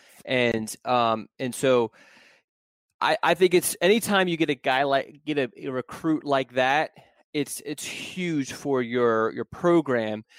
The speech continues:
because you don't, I mean, everybody focuses so much on the rankings, and I get it. I understand why that is, but I think there's so much more value in getting guys that fit into your system. And we all know that Jay Bateman's system is very unique.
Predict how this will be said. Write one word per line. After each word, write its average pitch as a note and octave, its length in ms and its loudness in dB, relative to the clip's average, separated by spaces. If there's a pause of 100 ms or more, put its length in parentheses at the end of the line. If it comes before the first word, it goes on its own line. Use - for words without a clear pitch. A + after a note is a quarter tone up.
(200)
because F3 360 2
you G3+ 140 0
don't, B3 260 4
I - 40 -8
mean, F3+ 160 2
everybody G#3+ 360 0
focuses F#3 480 -4
so D#3 160 -4
much D3 220 -6
on C#3 100 -8
the C3+ 160 -8
rankings, D3+ 540 -6
and C3 100 -6
I A#2+ 80 -2
get B2+ 280 -2
it. C#3+ 100 0
I B2 160 -2
understand C3 800 -2
why B2 460 4
that B2 240 2
is, C3 480 0 (460)
but D#3 160 4
I D#3 140 6
think F#3+ 360 2 (300)
there's D#3 340 4 (440)
so F3 200 -4
much F3 220 0
more D#3+ 160 2
value C#3+ 400 2
in B2+ 100 -2
getting C#3 300 -6
guys C3 240 0
that A#2 140 -8
fit C#3 220 -2
into C3+ 280 -6
your A#2+ 140 -6
system. A2+ 520 -8
And B2 140 -6
we D#3 100 -2
all D#3 160 4
know C3 260 0
that B2 160 -2
Jay C#3 180 2
Bateman's C3 400 -2
system C3 280 -6
is A2+ 120 -4
very C3 320 0
unique. C3+ 600 -2